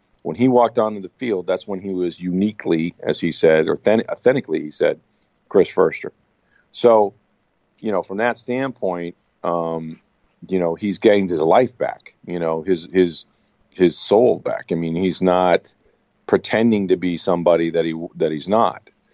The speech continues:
And, and he, and he's living in, you know, he's living in, in, in an honest world. So the stress of that alone will change you, right? It'll make you feel better. Um, but also,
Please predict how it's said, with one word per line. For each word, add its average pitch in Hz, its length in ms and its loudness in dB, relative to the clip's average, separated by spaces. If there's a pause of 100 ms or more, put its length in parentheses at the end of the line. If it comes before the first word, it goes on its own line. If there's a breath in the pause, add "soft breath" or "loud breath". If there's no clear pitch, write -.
(280)
And, 90 320 -2
and 87 100 -2
he, 87 240 -4
and 85 140 -2
he's 85 120 -4
living 90 280 4
in, 82 240 -8
you 90 100 -2
know, 76 120 -2
he's 85 200 -4
living 90 280 2
in, 80 280 -6
in, 82 120 -2
in 78 120 -4
an 80 140 -2
honest 87 420 0
world. 95 340 4
So 87 340 2 (420)
the 98 160 2
stress 131 420 0
of 98 140 0
that 104 220 4
alone 85 680 -6
will 78 220 -16
change 104 440 -6
you, - 160 -8
right? 78 160 4
It'll 80 140 -6
make 87 220 -4
you 82 80 -14
feel 110 260 4
better. 78 300 0 (500 soft breath)
Um, 85 560 0
but 107 220 4
also, 117 580 0